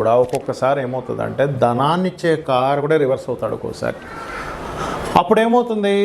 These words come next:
కుటుంబ సభ్యులతో ఏదో బిజినెస్ చేసాం, లేకపోతే జీవిత భాగస్వామి పేరు మీద చేసాం, లేకపోతే జీవిత భాగస్వామే ధనానికి, కొంతమంది చూడండి, అయ్యో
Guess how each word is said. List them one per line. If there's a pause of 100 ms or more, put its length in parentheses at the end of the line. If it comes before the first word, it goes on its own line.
(160)
కుటుంబ
సభ్యులతో
ఏదో
బిజినెస్
చేసాం, (320)
లేకపోతే
జీవిత (100)
భాగస్వామి
పేరు
మీద
చేసాం,
లేకపోతే
జీవిత
భాగస్వామే
ధనానికి,
కొంతమంది
చూడండి,
అయ్యో